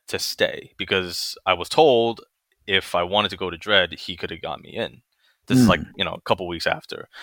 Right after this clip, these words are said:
Speaker 1: And I'm like, "You know what? No, it's good. I, I wanna be part of this rebuild project," right? So it was, at the time, I made real friends i-, i-, in, in some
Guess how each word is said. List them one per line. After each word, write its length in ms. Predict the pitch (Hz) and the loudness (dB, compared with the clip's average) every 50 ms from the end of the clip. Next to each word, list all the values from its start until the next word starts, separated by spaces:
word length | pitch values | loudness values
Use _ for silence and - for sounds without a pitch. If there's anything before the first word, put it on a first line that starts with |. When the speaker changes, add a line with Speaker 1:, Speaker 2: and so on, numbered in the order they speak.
| - - - | -18 -6 0
Speaker 1:
And 80 | - 113 | 0 2
I'm 80 | 113 | 4
like, 180 | 113 107 98 95 | 4 4 2 2
"You 60 | 98 95 | 2 4
know 80 | 101 | 4
what? 80 | 101 95 | 4 4
No, 180 | 90 90 82 80 | 2 0 -2 -4
it's 140 | 82 - | -6 -8
good. 180 | - - - - | -10 -10 -8 0
I, 320 | - 95 92 92 90 80 | 4 6 6 6 6 6
I 40 | 92 | 4
wanna 180 | 92 95 95 92 | 2 2 0 -2
be 100 | 90 90 | -2 -2
part 200 | - - 92 87 | 2 2 2 2
of 40 | 87 | 2
this 160 | 85 82 - | -2 -6 -6
rebuild 300 | - 87 85 - - - | -8 -8 -10 -10 -12 -8
project," 380 | - - - - - - - - | -6 -6 -6 -6 -10 -16 -10 -6
right? 200 | 90 98 101 - | -6 -6 -6 -6
So 160 | - - 87 | -6 -6 -6
it 80 | 87 90 | -6 -6
was, 320 | 87 - - - - - _ - | -6 -8 -8 -10 -12 -12 _ -4
at 100 | 95 - | -4 -4
the 60 | - - | -2 0
time, 260 | - 117 120 117 104 | 2 4 4 4 4
I 80 | 98 | 2
made 240 | 90 92 98 98 101 - _ _ _ _ _ _ _ _ - | 0 0 -2 -2 -4 -8 _ _ _ _ _ _ _ _ -12
real 160 | 90 87 92 | -10 -8 -8
friends 560 | - - - 73 71 - - - - - - - | -6 -6 -8 -8 -8 -12 -16 -16 -16 -16 -14 -12
i-, 140 | 117 113 - - | -12 -12 -10 -10
i-, 100 | 139 135 - | -12 -12 -8
in, 300 | - 156 143 135 127 123 - _ _ _ _ | -6 -6 -6 -6 -8 -12 -14 _ _ _ _
in 120 | - 123 123 | -8 -6 -2
some 300 | - - 113 101 95 90 | 0 2 0 0 -2 -6